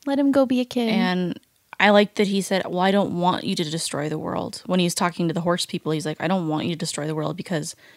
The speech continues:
Speaker 2: I'm young and I don't, I don't
Speaker 1: Mm-hmm.
Speaker 2: know the world yet." He's like, "It could be good or it could be bad, and I don't know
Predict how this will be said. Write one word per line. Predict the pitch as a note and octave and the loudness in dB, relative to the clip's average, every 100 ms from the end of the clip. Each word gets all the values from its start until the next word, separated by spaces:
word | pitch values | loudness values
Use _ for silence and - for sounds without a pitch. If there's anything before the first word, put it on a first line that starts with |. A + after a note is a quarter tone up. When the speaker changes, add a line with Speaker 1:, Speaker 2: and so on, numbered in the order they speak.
| _ _ | _ _
Speaker 2:
I'm | E3 E3+ D#3+ | -2 0 2
young | D#3+ E3 D#3+ | 2 2 2
and | D3+ | 0
I | D#3 | 0
don't, | D#3 B3 A#3+ A#3 | 2 2 2 2
I | G#3+ | 2
don't | G#3+ | 2
Speaker 1:
Mm-hmm. | - | 4
Speaker 2:
know | E3 D3+ D#3+ | 4 4 2
the | D3+ | 0
world | C#3 G#2 - E3+ | -2 -4 -2 -2
yet." | - - - _ _ _ _ _ _ _ | -2 -4 -10 _ _ _ _ _ _ _
He's | - F#3 | -6 -2
like, | E3 E3+ | -2 -4
"It | - | -6
could | E3+ | -4
be | D#3+ | -2
good | E3+ D#3+ | -2 0
or | F#3 | -2
it | |
could | - E3+ | -2 -4
be | D#3+ | -4
bad, | D3 C#3+ D#3 | -4 -4 -2
and | F3 | -2
I | D3+ | -2
don't | D3+ C#3+ | -2 -2
know | D3 D3 | -2 -4